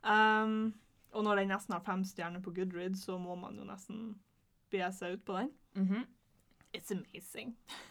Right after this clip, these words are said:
Speaker 1: Den er, den tar for seg depresjon, eh, på en veldig bra måte. Og det ender jo opp med at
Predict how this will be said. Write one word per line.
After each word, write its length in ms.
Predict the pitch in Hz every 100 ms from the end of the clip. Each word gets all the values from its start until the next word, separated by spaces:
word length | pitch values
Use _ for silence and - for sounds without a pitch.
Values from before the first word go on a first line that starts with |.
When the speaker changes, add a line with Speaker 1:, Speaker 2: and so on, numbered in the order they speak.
| - - - - - _ -
Speaker 1:
Den 180 | 208 196
er, 680 | 202 196 185 180 175 170 175 - - - _ _
den 140 | 214 214
tar 300 | - 202 190
for 220 | 190 214
seg 720 | - - 185 180 180 180 180 190 - _ _ _
depresjon, 880 | 196 190 185 185 - 196 214 311 269 - _ _ _ _ _ _ - _ _ _ _ _ _
eh, 500 | 208 196 190 185 180
på 200 | 185 190
en 200 | 180 180
veldig 240 | 180 180 180
bra 160 | 180
måte. 420 | 175 175 190 247 262 - - - - _
Og 160 | - 214
det 100 | 208
ender 180 | 202 220
jo 100 | 196
opp 160 | 202 -
med 120 | 180
at 120 | 185